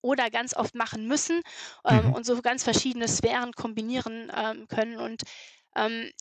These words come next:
Speaker 1: ich denke, dass, ähm, eine der zentralen Erkenntnisse da ist, ähm, dass es ja in Unternehmen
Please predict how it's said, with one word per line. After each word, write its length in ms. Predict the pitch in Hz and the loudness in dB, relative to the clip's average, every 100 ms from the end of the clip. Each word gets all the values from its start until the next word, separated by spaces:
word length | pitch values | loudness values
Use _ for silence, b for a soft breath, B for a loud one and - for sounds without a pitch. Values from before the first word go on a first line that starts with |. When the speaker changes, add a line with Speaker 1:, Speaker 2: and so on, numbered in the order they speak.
| - | -10
Speaker 1:
ich 240 | 196 220 | -4 0
denke, 280 | 240 269 254 | 0 2 2
dass, 320 | 240 233 - - | 2 0 -8 -4
ähm, 340 | 247 226 107 - _ _ _ _ _ _ _ _ _ | -2 -2 -4 -14 _ _ _ _ _ _ _ _ _
eine 240 | 254 277 269 | 0 0 2
der 120 | 254 | 0
zentralen 520 | - 240 - 240 285 | 0 0 2 2 2
Erkenntnisse 760 | - - 254 277 - 247 - 220 | 0 -2 -4 -4 -8 -8 -6 -4
da 340 | - 226 269 - | 0 2 0 0
ist, 420 | - 262 - - | -4 -4 -6 -8
ähm, 360 | - 233 226 226 - | -4 -4 -4 -8 -4
dass 240 | 226 - | -2 -2
es 280 | 240 - - _ - | -8 -10 -20 _ 0
ja 220 | 240 262 | 2 2
in 100 | 254 | -2
Unternehmen 720 | 277 254 233 262 359 370 | -4 0 0 2 2 0